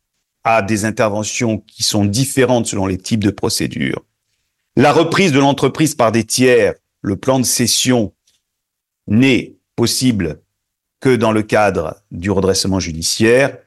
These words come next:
ou s'il est voulu par le chef d'entreprise dans le cadre d'une sauvegarde, par une bascule vers un redressement judiciaire, ou encore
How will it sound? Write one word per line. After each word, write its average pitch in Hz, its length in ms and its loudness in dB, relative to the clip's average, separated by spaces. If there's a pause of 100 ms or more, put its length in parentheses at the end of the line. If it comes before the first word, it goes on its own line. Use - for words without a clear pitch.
(120)
ou 147 360 -2
s'il 110 480 0
est 120 300 0 (240)
voulu 143 520 2
par 113 220 2
le 101 80 0
chef 101 200 -2
d'entreprise 107 420 -2
dans 98 100 0
le 92 80 0
cadre 101 180 0
d'une 98 120 -2
sauvegarde, 104 500 0
par 92 160 -2
une 80 480 -8
bascule 127 520 0
vers 98 200 2
un 92 60 0
redressement 95 460 -4
judiciaire, 113 680 0 (300)
ou 180 160 4
encore 147 720 0